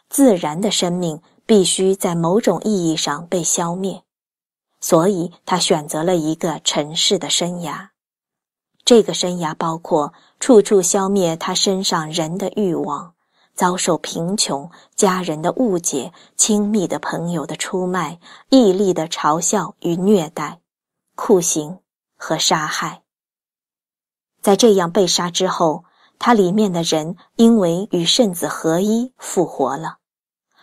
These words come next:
复活的不仅仅是上帝，基督作为人也复活了。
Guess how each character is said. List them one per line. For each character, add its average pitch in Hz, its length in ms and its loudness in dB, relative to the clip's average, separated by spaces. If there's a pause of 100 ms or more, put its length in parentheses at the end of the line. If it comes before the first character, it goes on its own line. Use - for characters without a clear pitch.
(180)
复 214 200 6
活 165 240 2
的 170 200 2
不 214 160 4
仅 202 240 2
仅 190 200 2
是 196 140 2
上 190 380 0
帝， 185 260 2 (320)
基 233 220 4
督 233 240 0
作 185 260 0
为 165 160 0
人 175 400 -2 (140)
也 165 240 -4
复 247 260 2
活 139 320 -2
了。 - 200 -12